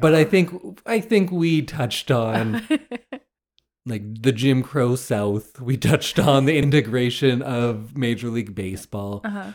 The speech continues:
Speaker 1: We talked about rapid industrialization and
Speaker 2: Uh-huh.
Speaker 1: how that can be disorienting. So that's all the stuff I needed to talk about. And
Speaker 2: Yeah.
Speaker 1: also that pig was pretty cute.
Speaker 2: The pig was pretty cute. Okay, I have a final question for you.
Speaker 1: Okay.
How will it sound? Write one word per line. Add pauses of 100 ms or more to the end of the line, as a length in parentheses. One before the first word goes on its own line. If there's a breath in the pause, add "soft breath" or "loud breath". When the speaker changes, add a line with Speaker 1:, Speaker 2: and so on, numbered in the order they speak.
(100)
Speaker 1:
We
talked
about (120)
rapid
industrialization
and
Speaker 2:
Uh-huh.
Speaker 1:
how
that
can
be (360)
disorienting. (340)
So (180)
that's
all
the
stuff
I
needed
to
talk
about.
And
Speaker 2:
Yeah.
Speaker 1:
also
that
pig
was
pretty
cute. (220)
Speaker 2:
The
pig
was
pretty
cute. (260 loud breath)
Okay,
I
have
a
final
question
for
you. (140)
Speaker 1:
Okay.